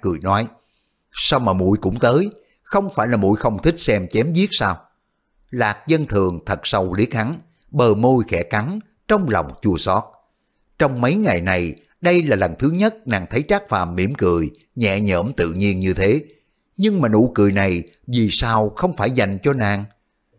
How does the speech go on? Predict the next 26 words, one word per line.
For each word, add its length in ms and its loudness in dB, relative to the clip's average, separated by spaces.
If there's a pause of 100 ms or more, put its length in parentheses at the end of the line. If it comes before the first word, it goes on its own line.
(220)
Lạc 360 -4
Dân 200 0
Thường 320 0 (200)
bất 160 0
đắc 200 -2
dĩ 280 0
thở 200 -2
dài, 300 -2 (160)
không 340 -4
cam 180 -4
lòng. 200 -2 (760)
"Không 260 -4
sao, 360 -4 (380)
Trác 260 -2
đại 140 0
ca, 380 -2 (280)
lần 240 0
này 260 2
Tiết 320 -2
gia 160 2
của 160 -8
chúng 160 -2
ta 280 0
tham 200 -4
chiến, 360 -2 (420)
ta 300 -2